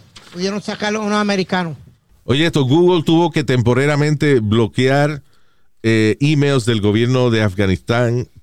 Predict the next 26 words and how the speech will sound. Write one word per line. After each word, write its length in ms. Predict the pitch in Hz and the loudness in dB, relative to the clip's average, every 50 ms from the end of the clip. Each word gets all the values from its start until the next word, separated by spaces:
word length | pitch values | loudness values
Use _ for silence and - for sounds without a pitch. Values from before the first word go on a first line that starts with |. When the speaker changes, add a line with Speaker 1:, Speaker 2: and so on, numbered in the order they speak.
| _ _ _ _ _ - | _ _ _ _ _ -4
Speaker 2:
cuentas 340 | - 127 139 143 160 143 | -2 -2 -2 -2 -2 -2
de 160 | 131 127 127 127 | -2 -2 -2 -2
email 200 | 131 135 135 123 | -2 -2 -2 0
de 120 | 117 113 | 0 0
gente 240 | 107 120 123 117 135 | 0 0 0 0 0
de, 220 | 123 117 110 101 92 | 0 2 0 0 0
del 180 | 98 95 92 | 0 0 0
gobierno 420 | 90 92 95 104 113 117 117 113 113 | 0 0 0 0 0 0 0 0 2
de 240 | 107 104 98 92 - - | 2 0 0 -2 -2 -4
Afganistán, 560 | 92 87 82 92 92 90 82 - 117 117 110 | -4 -2 -2 -2 -2 -2 -2 -2 -2 0 0
luego 240 | 101 110 113 120 113 | 2 2 2 2 0
de 120 | 110 101 | 0 -2
que 100 | - - | -2 -2
el 140 | 95 90 78 | -2 -2 -2
Talibán 560 | - 95 87 87 90 101 135 131 107 101 104 | -2 -2 -2 0 0 0 0 0 -2 0 -2
estaba 320 | 95 82 - 101 104 110 113 | -2 -2 0 0 0 0 0
tratando 480 | 101 113 104 85 110 113 117 110 110 | -2 -4 -4 -2 -2 0 0 0 0
de 80 | 107 98 | 2 2
meterse 420 | 90 87 78 - 127 156 156 - | 0 0 0 -2 -2 -2 -2 0
a 40 | 127 | -2
los 120 | 104 - - | -2 0 0
servers 380 | 110 110 107 90 95 87 76 | 0 0 0 0 0 -2 0
del 160 | 90 87 82 | 0 0 2
gobierno 320 | 80 80 90 101 101 113 107 | 2 2 2 2 2 0 0
de 80 | 101 | 0
Afganistán, 680 | 98 85 92 85 80 - - - - - 147 139 147 | 0 0 -2 -4 -4 -4 -6 -8 -6 -4 -4 -4 -4